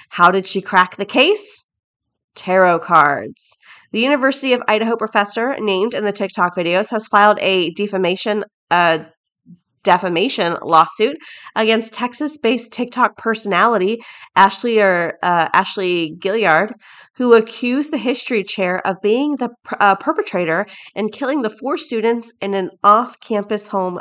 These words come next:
November thirteenth. Police have still not named a suspect. Actually,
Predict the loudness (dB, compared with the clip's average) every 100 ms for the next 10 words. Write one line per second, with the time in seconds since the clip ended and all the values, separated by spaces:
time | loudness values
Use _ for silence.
0 | -10 -8 -6 -6 -6 -8 -8 -6 -8 -8
1 | _ _ _ -20 -20 -20 _ -4 0 0
2 | -2 -6 -8 -2 0 2 2 -2 -4 -6
3 | -8 0 0 0 -8 -14 -10 -8 -6 -8
4 | -10